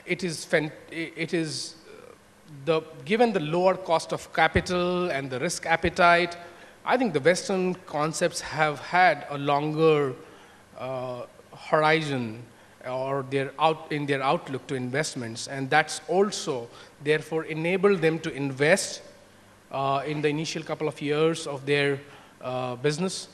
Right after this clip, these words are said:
and therefore, and build capability on whether, you know, supply chain that we talked about or people capability,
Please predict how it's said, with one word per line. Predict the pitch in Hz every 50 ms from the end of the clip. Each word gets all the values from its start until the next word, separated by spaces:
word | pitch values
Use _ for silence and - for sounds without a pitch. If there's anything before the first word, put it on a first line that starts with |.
| - - - - - - - -
and | 147 139 135 135 135 135
therefore, | 143 147 147 143 - 151 139 139 143 143 - 139
and | 139 135 123 120
build | 131 165 170 165 165
capability | - 160 143 156 156 143 147 151 151 147 131 151 139 131
on | 123 120 120 117
whether, | 120 135 127 127 117 110 - - -
you | 120 120 113
know, | 113
supply | 110 - - 139 - 165 165 160
chain | - 170 160
that | 156 156 151
we | 151
talked | - 175 160 156 -
about | 160 147 151 151 151 151 151 147 147 151 - - -
or | 123 120
people | - - 202 196 196 196
capability, | 180 156 180 165 156 170 160 156 160 160 156 156 156 151 151 147